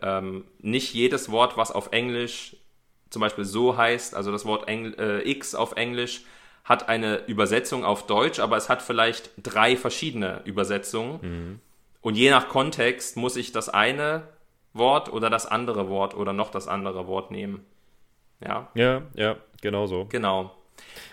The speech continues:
Speaker 1: Äh, zum Abschluss würde ich vielleicht, ähm,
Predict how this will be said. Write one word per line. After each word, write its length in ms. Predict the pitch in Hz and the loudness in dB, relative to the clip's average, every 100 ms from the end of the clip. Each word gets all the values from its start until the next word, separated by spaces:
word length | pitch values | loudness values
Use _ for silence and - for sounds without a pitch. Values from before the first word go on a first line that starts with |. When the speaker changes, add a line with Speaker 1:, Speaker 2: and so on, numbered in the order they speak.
| - | 2
Speaker 1:
Äh, 220 | 123 127 | 4 4
zum 180 | 127 139 | 2 4
Abschluss 560 | 131 165 - 151 170 | 8 8 6 0 0
würde 160 | 139 139 | 2 2
ich 80 | 139 | 2
vielleicht, 540 | 135 131 135 - - | 4 4 4 -2 -4
ähm, 600 | 120 120 120 117 117 113 | 4 6 6 2 -6 -12